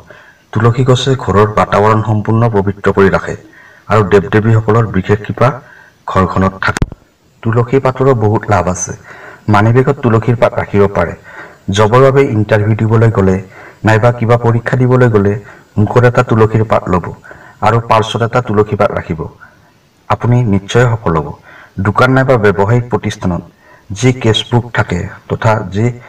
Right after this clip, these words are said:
কেছ খাতা মেইনটেইন কৰা হয়, তাত এটা তুলসীৰ পাত ৰাখি দিব। বেপাৰত ভাগ্য উজ্জ্বল কৰিবলৈ পানীত তিনিদিন তুলসীৰ পাত তিয়াই থ'ব। এটা পাত্ৰত পানী লৈ তাত অলপ তুলসী পাত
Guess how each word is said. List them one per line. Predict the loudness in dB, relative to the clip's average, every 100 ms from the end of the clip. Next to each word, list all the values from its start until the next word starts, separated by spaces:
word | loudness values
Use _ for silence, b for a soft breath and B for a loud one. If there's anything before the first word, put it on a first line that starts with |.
| B B
কেছ | -2 -2
খাতা | -2 -2 0
মেইনটেইন | 2 0 0 -2
কৰা | 0 -2 -2
হয়, | -4 -6 -12 B B _
তাত | 0
এটা | 0 0
তুলসীৰ | -2 0 0 0 -4
পাত | -6 -4 -6
ৰাখি | -4 -4
দিব। | -4 -6 -12 _ b b b b _
বেপাৰত | 0 2 2 0 -2
ভাগ্য | -4 -4 2 2
উজ্জ্বল | 2 0 2
কৰিবলৈ | 4 4 2 0 -2 B B B B -2
পানীত | 0 0 -2
তিনিদিন | -2 -2 0 -2
তুলসীৰ | 0 0 0 0
পাত | -2 2
তিয়াই | 2 2
থ'ব। | 0 -6 -14 _ _ _ B B B B
এটা | -2 0
পাত্ৰত | 0 -2 -4 0
পানী | 0 0 2
লৈ | 0 -2 b b b _
তাত | -4 -2 0
অলপ | 0 0
তুলসী | 0 0 0
পাত | -4 -4